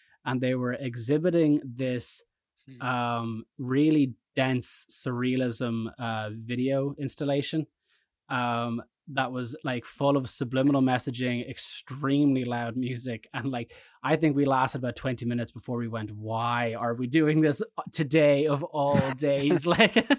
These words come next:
Speaker 1: but that's what I love about it, is that you actually get, like, it's,
Speaker 2: That's
Speaker 1: you
Speaker 2: so
Speaker 1: get
Speaker 2: good.
Speaker 1: mad shit as well as just, like, really just, like,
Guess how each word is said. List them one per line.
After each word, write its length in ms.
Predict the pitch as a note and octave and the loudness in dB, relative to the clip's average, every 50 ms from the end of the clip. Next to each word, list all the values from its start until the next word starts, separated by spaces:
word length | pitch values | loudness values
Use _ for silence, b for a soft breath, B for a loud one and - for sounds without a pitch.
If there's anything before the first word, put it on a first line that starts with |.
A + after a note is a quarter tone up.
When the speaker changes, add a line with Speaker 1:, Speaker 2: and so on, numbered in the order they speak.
| B B B B B B B B B _ - | B B B B B B B B B _ 2
Speaker 1:
but 120 | G3 G3 A3+ | 4 6 6
that's 160 | A3+ A3 B3 | 4 4 6
what 80 | A#3 | 6
I 60 | G#3 F#3 | 6 6
love 160 | F3+ F#3 A3 | 6 6 6
about 140 | G#3+ G3 D#3+ | 4 4 4
it, 20 | |
is 80 | C#3 C#3 | 4 4
that 160 | C#3+ - - | 2 2 4
you 80 | D3+ | 4
actually 260 | D3+ D3+ - - E3 C#3 | 4 4 2 0 -2 2
get, 280 | B2 D#3 D3+ D3+ D3+ | 4 4 4 4 2
like, 160 | D3+ C#3 B2 | 0 -2 -2
it's, 200 | D3 C#3 - - | -2 -2 -2 -4
Speaker 2:
That's 160 | D3 B2+ C#3 C3+ | -2 -2 0 0
Speaker 1:
you 80 | C3 | 2
Speaker 2:
so 80 | C3 C#3+ | 2 2
Speaker 1:
get 120 | C#3 C3 | 2 4
Speaker 2:
good. 20 | B2+ | 2
Speaker 1:
mad 720 | B2+ C3 C3 C3 C3+ C#3 C#3+ C#3 C#3+ D3 D#3 D#3+ D3+ - | 2 2 4 4 4 4 4 4 6 6 4 4 4 0
shit 360 | - - C#3+ B2 A#2 A2 - - - - | -2 -2 -2 -2 -2 -4 -6 -12 -10 -6
as 180 | B2+ B2+ A#2 B2+ | -6 -6 -4 -2
well 220 | B2+ B2+ B2+ B2+ | -2 -2 0 0
as 180 | B2+ A#2+ A#2 - | -2 -2 -4 -6
just, 260 | - B2+ A2+ - - B2+ | -6 -6 -6 -6 -6 -4
like, 180 | A2+ A2+ A2 A#2 | -4 -4 -4 -4
really 340 | A#2 B2 B2 A#2+ A#2+ A#2+ A2+ | -4 -4 -2 -2 -2 -2 -4
just, 260 | A#2+ A2+ - - - | -4 -6 -6 -6 -6
like, 200 | A#2 A2 G#2+ | -6 -6 -6